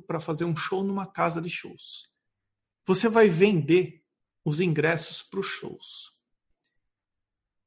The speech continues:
Se a casa de shows ficou vazia, o ingresso tava caro. Se a casa de shows lotou e ficou gente pra fora,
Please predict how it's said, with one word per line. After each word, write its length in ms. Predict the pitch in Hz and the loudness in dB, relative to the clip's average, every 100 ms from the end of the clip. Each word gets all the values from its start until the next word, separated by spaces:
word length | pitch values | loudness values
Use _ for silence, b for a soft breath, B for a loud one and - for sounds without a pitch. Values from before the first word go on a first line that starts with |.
| _ _ | _ _
Se 600 | - - - 294 349 - - | -6 0 4 4 4 -4 -2
a 80 | 233 | -2
casa 380 | - 240 220 196 | 0 0 2 2
de 100 | 175 | 0
shows 360 | - 156 - | -2 -4 -4
ficou 360 | 170 160 151 131 | -6 -4 -2 -2
vazia, 800 | 131 175 147 131 175 170 131 135 _ _ _ _ _ _ _ _ _ _ - | 0 0 -2 -4 -4 -4 -6 -8 _ _ _ _ _ _ _ _ _ _ -4
o 80 | 170 | -2
ingresso 480 | 147 156 156 - | 0 0 -2 -4
tava 220 | - 156 165 | -6 -6 -6
caro. 440 | - 160 131 123 - _ _ _ _ _ _ _ _ _ _ _ b b b _ | -4 -4 -4 -10 -18 _ _ _ _ _ _ _ _ _ _ _ b b b _
Se 720 | - - - 277 269 - - _ _ _ _ | -4 -2 4 4 4 2 -10 _ _ _ _
a 120 | 196 | -4
casa 320 | - 208 185 190 | 0 2 2 0
de 100 | 196 | -4
shows 400 | - 180 156 147 | -2 -2 -2 0
lotou 720 | 165 208 208 160 139 - _ _ _ - | 2 2 2 -6 -6 -10 _ _ _ -10
e 80 | 165 | -8
ficou 340 | 185 196 190 | -4 0 0
gente 420 | 143 180 190 - | 2 -2 -2 -8
pra 160 | - 143 | -8 -10
fora, 560 | - 185 185 156 139 | -8 -6 -6 -6 -10